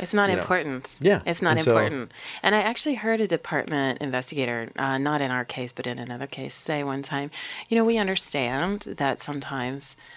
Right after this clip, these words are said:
Speaker 1: adults' feelings are going to get hurt. We understand that. But our priority is making sure that the children are protected."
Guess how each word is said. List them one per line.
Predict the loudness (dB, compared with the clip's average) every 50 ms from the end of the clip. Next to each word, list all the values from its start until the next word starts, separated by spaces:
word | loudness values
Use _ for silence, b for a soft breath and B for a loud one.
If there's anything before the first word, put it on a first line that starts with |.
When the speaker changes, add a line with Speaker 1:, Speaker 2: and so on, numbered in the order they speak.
| B B B B B -20 -20 -20 -20 -14 -8
Speaker 1:
adults' | -6 -6 -4 -2 0 0 0 2 0 -2 -2 -4 -4 -4
feelings | -2 -2 -2 -2 -2 -4 -4 -4 -4
are | -4
going | -4 -6 -6 -6
to | -6
get | -6 -8 -8 -8 -6
hurt. | -6 -6 -6 -8 -10 -14 -16 _ -6
We | -4 -4 -2
understand | -2 -2 -2 -2 -2 -4 -4 -4 -4 -6 -6 -6
that. | -8 -8 -10 -12 -14 B B B B B B B -6
But | 0 2 4 4 4 4 2 0 -2 _ -2 0
our | 2 4 4 4 4 2 2 0
priority | -2 -2 0 0 2 2 0 0 -2 -2 -4 -4 -4 -6 -8 B B B B B B
is | -4 -2 0
making | 0 -2 -2 -2 -2
sure | -2 -2 -4
that | -6 -8 -6
the | -4
children | -4 -4 -2 -4 -6 -6
are | -6 -8
protected." | -6 -8 -8 -6 -6 -8 -8 -8 -8 -8 -8 -8 -10